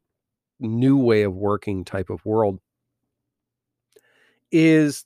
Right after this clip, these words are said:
this premise of people working more frequently from remote locations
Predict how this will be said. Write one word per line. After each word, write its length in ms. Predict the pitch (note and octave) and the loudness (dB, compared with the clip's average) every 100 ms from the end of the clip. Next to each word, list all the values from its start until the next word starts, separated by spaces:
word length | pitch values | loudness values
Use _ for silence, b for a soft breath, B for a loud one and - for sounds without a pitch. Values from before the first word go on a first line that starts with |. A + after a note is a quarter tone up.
| _ | _
this 240 | C3+ C#3 | -4 -4
premise 440 | - - F3 F#3 - | -2 -2 0 0 -2
of 180 | B2+ | -6
people 720 | - D#3 D3 D#3 D3 C3+ C3 B2 | -6 -8 -2 2 2 2 0 -6
working 500 | G#2 B2+ C3+ C3 A#2 | -6 -4 -4 -4 -4
more 380 | A2 A2+ C#3+ | -4 0 -2
frequently 640 | D3+ - B2+ - A2 A2+ G#2+ | -2 -4 -4 -4 -8 -6 -8
from 380 | - A#2 G#2+ G#2 | -4 -4 -2 -4
remote 340 | G2+ G#2 A2 | -4 -4 -6
locations 680 | G#2 G2+ - G2+ F2+ F2+ E2 | -8 -12 -8 -8 -8 -12 -12